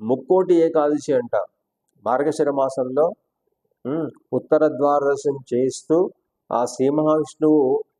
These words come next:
ఉమ్, ఆ, నిద్ర నుంచి మేలుకొని అందరికీ దేవతలందరికీ కూడా, ముక్కోటి దేవతలందరికీ కూడా దర్శనమిచ్చేటువంటి ఉత్తర ద్వార దర్శనం యొక్క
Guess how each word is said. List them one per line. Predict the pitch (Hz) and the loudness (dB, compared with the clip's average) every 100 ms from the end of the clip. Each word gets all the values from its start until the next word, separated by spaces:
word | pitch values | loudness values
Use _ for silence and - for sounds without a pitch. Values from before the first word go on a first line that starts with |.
| _ - | _ -16
ఉమ్, | 135 170 120 _ _ _ _ - | -8 -8 -8 _ _ _ _ -10
ఆ, | 113 110 110 107 107 - - | -4 0 0 0 -4 -8 -8
నిద్ర | 127 135 160 | -4 0 2
నుంచి | 156 156 151 | 2 -2 -2
మేలుకొని | 127 131 131 131 135 180 - | 0 0 2 0 2 0 -4
అందరికీ | 120 139 151 151 156 160 - _ _ | -4 0 0 0 0 0 -4 _ _
దేవతలందరికీ | 120 139 151 151 147 151 151 156 160 | 0 2 4 2 0 2 2 0 0
కూడా, | 143 147 | 2 2
ముక్కోటి | 143 - - 156 151 | 0 -6 -2 0 2
దేవతలందరికీ | 147 151 147 147 147 147 147 | 0 0 0 0 0 -2 -2
కూడా | 143 147 147 | -2 0 2
దర్శనమిచ్చేటువంటి | 135 - 135 135 - 131 127 127 123 - 123 120 120 _ _ _ | -2 -4 -8 -8 -2 0 0 -2 -2 0 0 0 -6 _ _ _
ఉత్తర | 117 117 - 151 147 | -6 -4 0 2 2
ద్వార | 107 113 117 135 147 160 - _ _ _ | 0 0 2 2 0 -2 -4 _ _ _
దర్శనం | 104 113 120 139 147 147 139 | -4 -2 0 0 0 2 0
యొక్క | 139 - 127 120 | 0 0 0 0